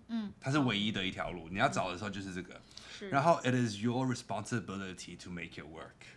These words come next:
Speaker 2: 你不能去把你想要沟通的这个责任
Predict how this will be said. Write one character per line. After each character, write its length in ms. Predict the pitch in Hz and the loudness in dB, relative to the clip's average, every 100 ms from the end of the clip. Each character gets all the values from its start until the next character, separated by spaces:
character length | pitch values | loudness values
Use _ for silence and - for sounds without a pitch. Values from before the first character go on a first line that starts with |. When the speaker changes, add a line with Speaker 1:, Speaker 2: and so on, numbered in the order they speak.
| - - | -14 -6
Speaker 2:
你 80 | 120 | -2
不 120 | 113 | 2
能 160 | 165 135 | 2 2
去 120 | 131 | 2
把 280 | 127 98 78 | 2 2 2
你 180 | 92 104 | -2 -2
想 160 | 117 | 0
要 80 | 104 | 0
沟 220 | 110 110 | 0 -2
通 240 | 110 110 107 | -2 0 -2
的 120 | 90 | -2
这 140 | 82 | -2
个 80 | 101 | -4
责 220 | 87 85 | -4 -6
任 260 | 87 107 107 | -4 -4 -4